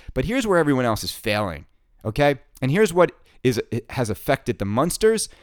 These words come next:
and is also what I think gonna be the Achilles heel of Willy Wonka. They are now coding these games. They are now coding these games to be simpler and to be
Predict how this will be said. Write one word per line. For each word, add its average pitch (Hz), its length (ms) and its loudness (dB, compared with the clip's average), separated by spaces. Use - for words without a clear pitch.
and 123 100 0
is 117 120 -2
also 143 300 -2
what 131 140 2
I 123 100 4
think 120 260 -4
gonna 117 140 2
be 117 160 -2
the 107 140 0
Achilles 120 520 -2
heel 131 180 2
of 104 80 0
Willy 113 240 2
Wonka. 110 500 -2
They 123 140 0
are 123 80 2
now 143 260 2
coding 175 420 4
these 151 180 0
games. 98 460 -4
They 107 140 0
are 104 80 0
now 127 220 0
coding 165 440 0
these 180 200 -6
games 95 480 -4
to 123 100 -2
be 107 160 -4
simpler 190 840 -2
and 123 180 -2
to 143 80 -2
be 123 460 0